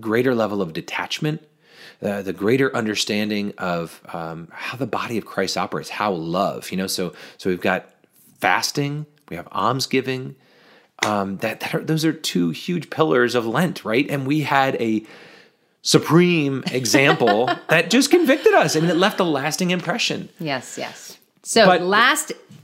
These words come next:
Speaker 2: pillar of Lent is prayer.
Speaker 1: Right. So, um, so I think it was miraculous. And I thought it was miraculous that we were saved from that car. I said that, that it,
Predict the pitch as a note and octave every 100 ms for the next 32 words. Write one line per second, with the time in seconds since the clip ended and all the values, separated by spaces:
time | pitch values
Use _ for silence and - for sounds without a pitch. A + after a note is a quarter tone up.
0 | - _ - - F#4+ D#4+ A3+ A3 D4 F3
1 | D#3+ D#3 - A3+ D3 G#2 - _ _ -
2 | - G2+ G2 F#2 - C#3+ B2 A#2+ A2+ -
3 | - - A2+ G#2+ G#2 G2 G2 - A#2 A2
4 | - - B2+ D3 - C3 C3 - G2 G#2
5 | F2+ F2 E2+ C2 - - - _ _ -
6 | G#2 A#2+ G3 G#3+ E3+ C3+ B2+ A#2 A#2 A2
7 | G2+ - G2+ G#2 G2 - G2 F#2 F2+ -
8 | F#2+ F2+ E2+ E2+ D#2 - E2+ D2+ F#2 B2+
9 | A#2 A2 - G#2+ F#2+ G#2+